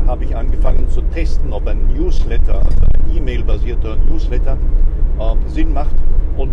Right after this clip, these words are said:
das ein oder andere über uns verbreiten kann und helfen kann, Kontakt zu halten, auch zu Fördermitgliedern und Freunden und all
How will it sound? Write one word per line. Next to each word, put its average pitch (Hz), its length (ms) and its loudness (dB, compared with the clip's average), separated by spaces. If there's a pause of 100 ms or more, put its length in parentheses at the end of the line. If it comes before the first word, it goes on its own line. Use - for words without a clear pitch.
(140)
das - 100 -2
ein 139 200 -4
oder 143 180 -2
andere - 220 2
über 143 240 -6
uns - 260 -2
verbreiten - 560 -2 (100)
kann - 200 0
und - 120 -2 (360)
helfen - 280 2
kann, - 220 0
Kontakt - 340 4
zu - 120 4
halten, 120 300 0
auch 110 160 -4
zu 113 200 -2 (240)
Fördermitgliedern 151 840 0
und - 140 -2
Freunden - 480 -2
und - 140 2
all - 120 4